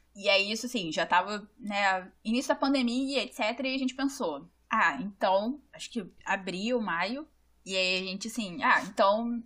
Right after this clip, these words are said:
né, vai passar, e quando passar, a gente começa a gravar", e a gente tava se programando assim, né, junho, julho, a gente começa a gravar, e, né, pra se encontrar, e poder se encontrar, e poder gravar, e et cetera.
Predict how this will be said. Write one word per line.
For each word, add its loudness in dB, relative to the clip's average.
né, 0
vai 2
passar, 4
e -6
quando -8
passar, 4
a 4
gente 2
começa -2
a -2
gravar", 6
e 2
a 2
gente 4
tava 4
se -10
programando 0
assim, -2
né, -4
junho, 4
julho, 0
a 2
gente 0
começa 0
a 0
gravar, 0
e, -2
né, 4
pra 0
se -4
encontrar, 4
e -2
poder -6
se -10
encontrar, 0
e -2
poder -2
gravar, 2
e -6
et -6
cetera. -4